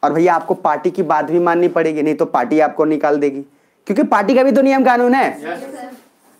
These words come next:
Speaker 1: और इधर आप नहीं किए तो ये लोग भी वोट नहीं देंगे, तो भैया पड़े दोनों चक्कर में। तो इसीलिए प्यार से एक चीज होता है, एक ऑप्शन होता है जिसको बोलते हैं abstain।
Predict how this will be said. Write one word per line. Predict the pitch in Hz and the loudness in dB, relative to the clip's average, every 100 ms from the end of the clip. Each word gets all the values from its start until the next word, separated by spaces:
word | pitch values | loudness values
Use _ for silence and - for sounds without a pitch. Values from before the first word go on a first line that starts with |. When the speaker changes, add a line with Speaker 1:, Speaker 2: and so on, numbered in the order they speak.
| _ | _
Speaker 1:
और | 180 208 | 2 4
इधर | 233 | 4
आप | 247 226 | 4 4
नहीं | 240 247 | 4 2
किए | 214 262 | 4 2
तो | 226 | 4
ये | 220 | 2
लोग | 214 226 | 4 4
भी | 233 | 4
वोट | 208 214 | 4 2
नहीं | 185 208 | 2 2
देंगे, | 196 190 180 - _ _ _ - | 2 2 0 -4 _ _ _ -2
तो | |
भैया | 156 175 185 | 0 2 2
पड़े | 185 175 170 190 | 2 2 2 2
दोनों | 160 165 | 2 2
चक्कर | 156 143 - - 98 | 0 -2 -4 -8 -8
में। | 95 - _ _ - - _ | -14 -20 _ _ -20 -20 _
तो | 180 | -6
इसीलिए | 175 180 233 220 202 | -4 -2 0 2 2
प्यार | 208 180 170 190 | 0 0 2 0
से | 180 175 | 0 -2
एक | 156 | -2
चीज | - 196 | -2 0
होता | 147 110 117 | 0 0 -2
है, | 123 160 - - - _ _ _ _ _ 160 | -2 -6 -12 -20 -20 _ _ _ _ _ -4
एक | 160 | 0
ऑप्शन | 160 165 202 | 0 0 0
होता | 190 160 | 0 0
है | 156 | 0
जिसको | 156 - | 0 0
बोलते | 156 156 160 | 0 0 -2
हैं | 165 165 143 | -4 -2 -4
abstain। | - - 147 110 92 | -4 -10 -4 -4 -6